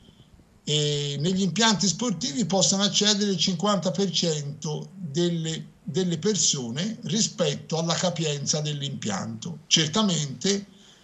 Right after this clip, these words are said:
persone che possono accedere solo con il Green Pass. Quindi tutti gli impianti sportivi, a prescindere dalla,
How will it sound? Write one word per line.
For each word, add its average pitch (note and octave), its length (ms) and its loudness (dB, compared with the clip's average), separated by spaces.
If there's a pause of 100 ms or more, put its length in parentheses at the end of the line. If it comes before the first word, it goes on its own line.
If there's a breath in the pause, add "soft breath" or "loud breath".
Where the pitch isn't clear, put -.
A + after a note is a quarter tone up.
(300 loud breath)
persone F#3 520 4
che F3 120 2
possono F3 360 2
accedere G3+ 500 2
solo F#3 400 6
con D#3+ 160 -4
il C3+ 100 -6
Green E3+ 220 -4
Pass. - 460 -2 (800)
Quindi E3 440 0 (1000)
tutti G#3 360 0
gli F3 80 2
impianti F3+ 480 2
sportivi, A3 880 -2 (260)
a E3 220 2
prescindere E3+ 1000 -2 (240)
dalla, F3 960 0